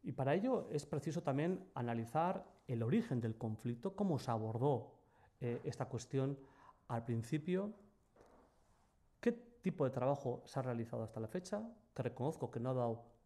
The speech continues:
todo el fruto que esperábamos, y cómo podemos abordar el futuro para que tanto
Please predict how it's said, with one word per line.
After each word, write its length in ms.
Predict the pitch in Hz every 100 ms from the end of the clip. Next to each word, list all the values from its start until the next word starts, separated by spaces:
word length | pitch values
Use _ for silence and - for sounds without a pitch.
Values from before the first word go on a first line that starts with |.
| -
todo 180 | 160 139
el 100 | 117
fruto 440 | 147 143 117 113 -
que 80 | 131
esperábamos, 640 | - 110 117 135 175 254 - - - - _ _ _ - _ _ _ _ _ _ _ _ _ -
y 120 | 156
cómo 280 | 147 220 254
podemos 520 | 175 190 220 226 - - - _ -
abordar 420 | 135 135 131 170
el 140 | 180
futuro 600 | - 131 156 160 170 214 - -
para 260 | - 131 127
que 200 | 131 127
tanto 580 | 127 120 117 127 131